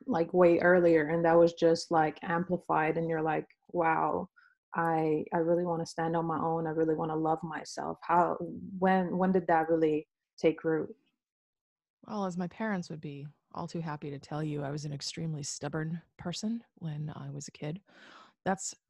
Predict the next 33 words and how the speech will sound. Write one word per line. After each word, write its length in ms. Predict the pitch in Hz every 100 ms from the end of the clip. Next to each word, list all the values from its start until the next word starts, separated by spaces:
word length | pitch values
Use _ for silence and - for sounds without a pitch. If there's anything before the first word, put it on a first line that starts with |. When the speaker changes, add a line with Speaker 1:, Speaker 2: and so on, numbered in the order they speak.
| -
Speaker 2:
really 300 | 180 180 170
not 280 | 160 143 -
changed. 640 | - 151 151 175 208 208 -
I'm 180 | 156
still 300 | 147 - 165
a 40 | 165
very 200 | 160 156
stubborn 360 | - 156 170
person, 480 | 165 147 160 180 208 _ - - _
and, 400 | 165 165 156 156 151
um, 260 | 147 156
that 140 | 175 -
stubbornness 520 | - 269 262 226 196
has 120 | 180
actually 340 | 165 156 - 151
served 300 | - 143 147
me 120 | 147
really 220 | 147 143
well. 360 | 147 143 147 170 _ - -
But, 360 | 160 165 156 - _
um, 540 | 160 151 151 151 156 160 _ - _ _ _ _ _ _
stubborn 380 | - 196 214 208
people 680 | - 185 185 175 170 165 -
have 200 | - 165
a 40 |
lot 180 | 160 151
of 60 | 151
power 560 | - 151 147 147 156 - _ _ _ - _ 156
that 260 | 151 110 - _ -
isn't 320 | 160 156 - -
always 300 | 160 156 147
being 360 | 160 156 147 156 _ _
used 680 | 165 160 160 160 165 175 -